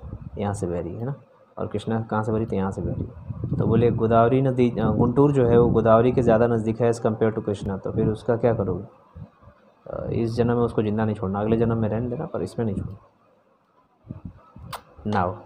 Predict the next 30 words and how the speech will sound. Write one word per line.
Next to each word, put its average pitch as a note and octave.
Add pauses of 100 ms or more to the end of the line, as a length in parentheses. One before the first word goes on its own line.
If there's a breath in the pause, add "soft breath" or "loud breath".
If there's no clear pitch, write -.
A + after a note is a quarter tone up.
(1400)
आगे A2+
चलते G2
हैं। F2
तो A2+
मन्नेरू B2+
देख C#3
लिए, D#3+ (680)
पखल B2
लेक C3
देख C3+
लिए, D#3 (840)
पल्लेरू B2
रिवर C#3
देख C#3+
लिए, D#3 (540)
ठीक B2
है। E3+ (520)
अब B2
ये C3
पल्लेरू C3+
देखो, A#2+
दो A2+
है, C3 (960)
एक A#2+
है A#2
पल्लेरू, A#2+ (220)
एक A2+
है A2+
पल्लेरू, A#2 (1000)
एक B2+